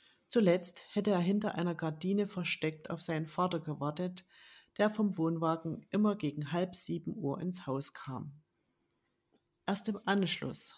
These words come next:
soll David die Zeitungen ausgefahren haben. Nach seiner Rückkehr soll er die Notiz am Computer getippt haben.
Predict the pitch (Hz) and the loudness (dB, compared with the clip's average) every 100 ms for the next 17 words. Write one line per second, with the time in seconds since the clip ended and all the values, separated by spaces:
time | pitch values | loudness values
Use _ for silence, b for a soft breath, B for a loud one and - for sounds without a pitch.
0 | - - 151 147 151 175 180 - 196 - | -10 -2 -2 2 2 0 -4 -6 -6 -4
1 | 160 143 156 165 - 151 156 - - 127 | -2 -2 -4 -6 -2 -2 -2 -6 -8 -6
2 | 131 135 139 139 135 - _ _ _ _ | -4 -4 -6 -8 -12 -16 _ _ _ _
3 | _ _ _ _ _ _ _ _ _ _ | _ _ _ _ _ _ _ _ _ _
4 | _ _ - 196 208 190 170 165 156 - | _ _ -4 0 4 4 4 0 -4 -2
5 | 185 208 214 - _ _ - 190 202 208 | 0 -2 -6 -18 _ _ -4 2 4 4
6 | 190 160 156 - 185 180 - 170 - 165 | 2 0 -2 -2 -4 -4 -4 -4 -2 -4
7 | 175 180 147 - 156 - - 143 135 147 | -2 -2 -4 -8 -10 -8 -4 -4 -4 -8